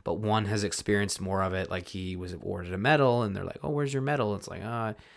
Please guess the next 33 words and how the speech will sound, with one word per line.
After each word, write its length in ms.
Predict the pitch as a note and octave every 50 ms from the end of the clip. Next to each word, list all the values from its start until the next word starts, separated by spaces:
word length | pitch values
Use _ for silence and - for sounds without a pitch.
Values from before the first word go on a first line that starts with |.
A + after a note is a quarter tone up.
| - - _ -
I, 360 | - C#3 D#3 D3+ D3 C#3 B2+
I 40 | B2
don't 120 | A#2+ A2+
know. 180 | G#2+ G#2+ G#2 G2+
I 80 | G2+ G2
traded 440 | - - - A2+ G#2+ G#2 G2 F#2
away 280 | F#2+ F2+ F2+ F2+ F2+ F2+
for 200 | F2 - - E2+
a 60 | E2
bottle 280 | - - - - - -
of 80 | -
wine 160 | - - - -
or 100 | - -
something." 420 | - - - - - - - - -
Like, 160 | - - - - - - - -
this 160 | - C3 -
guy's 260 | - C3 A#2+ A#2+ A2+ -
seen 360 | - - B2 B2 A#2+ A2+ A2+
the 80 | A2+
atrocities. 600 | A2+ A2 - A2+ G#2+ G#2 - - G#2 G2+ G2+ F#2+
He's, 360 | G2+ G2 F#2 G2+ - - - F#2+ E2 - -
he's 240 | - G#2 G2 F2+ -
survived 360 | - G2 F2+ F#2+ F2+ F2+ F2
the 60 | F#2+
atrocities. 480 | F#2 - - F#2 F#2+ - - - A2+ C#3+
The 80 | D#3+
other 120 | E3 D#3+ D3+
guy, 200 | D3+ C#3 C3+ C3+ - - -
he's 180 | - E3+ F3+ F3+
a 40 | F#3
little 160 | F#3 F3+ E3+
more 160 | D3+ D3 C3
green. 460 | A#2 A#2 B2+ C#3 C3+ G#2 - - -